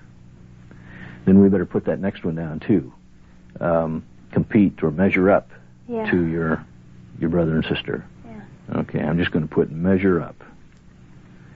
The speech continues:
Speaker 1: to sibs. Okay.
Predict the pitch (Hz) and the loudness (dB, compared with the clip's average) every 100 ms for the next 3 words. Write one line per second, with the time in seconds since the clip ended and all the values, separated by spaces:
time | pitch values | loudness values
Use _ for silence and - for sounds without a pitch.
0 | - - - - - - - - - - | -20 -20 -20 -20 -20 -20 -20 -18 -18 -10
1 | - - - - 67 - - - - - | -2 0 0 -4 -4 -6 -12 -14 -16 -20
2 | - - - - - - - - - - | -20 -20 -20 -20 -20 -20 -20 -20 -20 -20
3 | - - - - - - - - - - | -20 -20 -20 -20 -20 -20 -20 -20 -20 -10
4 | - 95 - - 98 | -4 -4 -2 -4 -4